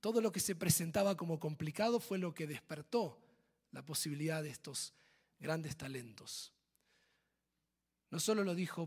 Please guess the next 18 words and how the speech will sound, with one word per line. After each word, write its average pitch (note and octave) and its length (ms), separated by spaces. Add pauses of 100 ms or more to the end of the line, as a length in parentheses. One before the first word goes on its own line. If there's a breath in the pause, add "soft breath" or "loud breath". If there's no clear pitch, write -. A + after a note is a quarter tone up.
Piaget, D3+ 460
sino E3 320
que F3 100
sus D#3+ 240
ideas F#3 260
fueron F3 600 (380)
estudiadas F#3 800 (760 soft breath)
y - 80
hasta D3+ 180
el F3 60
día G#3 200
de F#3 80
hoy G#3 220
Carol F#3 380
Dweck D#3 420 (1700)
se - 140
especializó C#3 560
también D#3+ 540